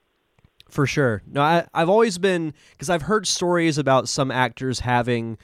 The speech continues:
you know, acting coaches or acting instructors on set. So I, I, I was very, it, it's a whole, acting is almost an alien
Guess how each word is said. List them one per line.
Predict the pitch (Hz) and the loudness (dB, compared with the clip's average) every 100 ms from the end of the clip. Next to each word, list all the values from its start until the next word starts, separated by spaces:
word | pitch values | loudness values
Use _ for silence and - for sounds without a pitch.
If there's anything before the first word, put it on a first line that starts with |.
| _ _ _ _ | _ _ _ _
you | - 123 | -8 -8
know, | - | -2
acting | 135 127 139 123 | -2 0 -4 -2
coaches | - 127 120 123 117 110 | 0 0 0 -2 -2 -2
or | 113 | -2
acting | 117 131 117 | -4 -8 -10
instructors | 107 - 117 - 110 | -8 -6 -6 -6 -8
on | 104 101 | -8 -8
set. | - 120 98 - - | -8 -6 -6 -8 -10
So | - 101 101 - _ _ _ _ _ | -6 -6 -6 -12 _ _ _ _ _
I, | - 127 143 | -2 2 6
I, | 147 | 6
I | 139 143 | 6 4
was | 143 117 | 4 2
very, | 160 170 139 | 2 2 0
it, | 156 139 | -6 -6
it's | 165 151 | -6 -2
a | 180 | 0
whole, | 147 156 190 185 175 156 - - _ _ - | 0 0 2 2 0 -2 -8 -18 _ _ 0
acting | 156 160 180 156 | 2 2 0 2
is | 139 113 - - - _ _ _ - | 2 0 -6 -10 -16 _ _ _ -4
almost | 151 151 143 | 0 0 0
an | 131 - | -4 -4
alien | 135 127 127 123 120 117 | -2 0 2 2 0 -4